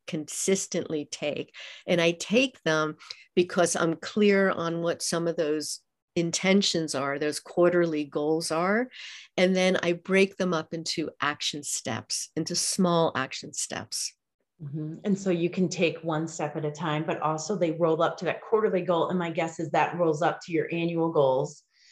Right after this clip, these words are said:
Speaker 2: so that you're just working, everything working together.
Speaker 1: Exactly. It,
Speaker 2: Yeah.
Speaker 1: it takes time to do this. And this is, a lot of people skip over it. But for example, like, every December, uh, I suggest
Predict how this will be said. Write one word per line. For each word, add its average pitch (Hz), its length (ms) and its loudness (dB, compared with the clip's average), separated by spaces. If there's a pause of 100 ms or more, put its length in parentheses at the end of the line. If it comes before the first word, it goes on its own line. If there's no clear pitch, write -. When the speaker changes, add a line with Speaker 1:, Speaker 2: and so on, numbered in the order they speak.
(260)
Speaker 2:
so - 160 2
that 175 220 2
you're 196 100 6
just 165 220 -2
working, 165 720 -2
everything 196 520 2
working 165 440 0
together. 151 580 -2 (420)
Speaker 1:
Exactly. 170 920 2
It, 254 220 4
Speaker 2:
Yeah. 240 120 6
Speaker 1:
it 185 120 -4
takes - 460 -2
time 185 600 6
to 180 220 -2 (100)
do 165 240 2
this. 185 340 0
And 175 120 0
this 185 180 -2
is, 202 140 -2
a 196 80 2
lot 170 220 0
of 170 60 -8
people 185 240 -6
skip 165 340 -2
over 160 340 0
it. 180 220 4
But 180 120 2
for 202 200 0
example, 190 500 2
like, 165 280 0
every 220 500 2 (320)
December, 160 840 0 (360)
uh, 160 220 0 (100)
I 175 140 2
suggest 170 800 0